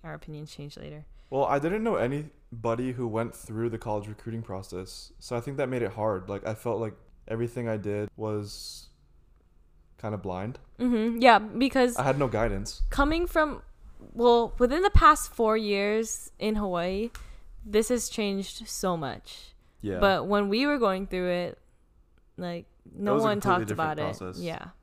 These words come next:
Speaker 2: But yeah, so Oregon and Oregon State, I kept in contact with them. Uh, they called me, I don't know, maybe every other week. I would call them, just kinda checking in with them.
Speaker 1: Yep.
Speaker 2: Um, and a whole year went by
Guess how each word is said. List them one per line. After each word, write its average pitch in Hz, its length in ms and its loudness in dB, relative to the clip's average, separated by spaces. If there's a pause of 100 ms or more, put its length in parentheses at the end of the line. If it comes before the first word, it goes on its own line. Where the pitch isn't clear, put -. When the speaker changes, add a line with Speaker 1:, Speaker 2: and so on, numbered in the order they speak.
(120)
Speaker 2:
But 127 120 -4
yeah, 123 140 4
so 131 180 -4
Oregon 156 520 0
and 127 160 -6
Oregon 139 280 -2
State, 127 420 -4 (960)
I 117 60 0
kept 143 240 -8
in 135 100 -4
contact 117 480 -4
with 117 140 -6
them. 113 420 -2 (880)
Uh, 104 320 -4
they 117 140 -8
called 110 340 -6
me, 107 420 -6 (520)
I 101 80 -12
don't 98 100 -10
know, 98 220 -8
maybe 104 240 -8
every 98 220 -6
other 98 160 -6
week. 98 480 -12 (420)
I 101 100 -2
would 104 140 -4
call 104 240 -4
them, 101 560 -8 (380)
just - 200 -12
kinda 104 280 -8 (220)
checking 110 300 -10
in 107 120 -6
with 113 140 -10
them. 123 300 -10
Speaker 1:
Yep. 196 320 -8 (960)
Speaker 2:
Um, 110 460 -8 (560)
and 120 80 -2
a 120 40 -2
whole 139 200 2
year 120 200 0
went 113 220 0
by 104 300 -2